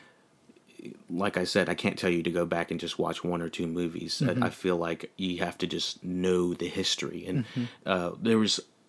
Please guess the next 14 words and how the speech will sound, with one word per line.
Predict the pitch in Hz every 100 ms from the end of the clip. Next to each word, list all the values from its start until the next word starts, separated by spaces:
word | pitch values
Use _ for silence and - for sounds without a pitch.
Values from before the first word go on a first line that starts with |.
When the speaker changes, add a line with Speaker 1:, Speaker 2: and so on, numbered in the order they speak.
| _ _ _ _ _ _ -
Speaker 1:
specifically | - - 160 180 156 131
one | 104 104 98
scene | - 92 90
there, | 87 85
like, | 82 - - - - _ _ _ _ - -
"It's |
this | - -
guy, | - 82
this | 87 110
guy, | - 92
this | 120
guy, | - -
this | 113 -
guy." | 90 87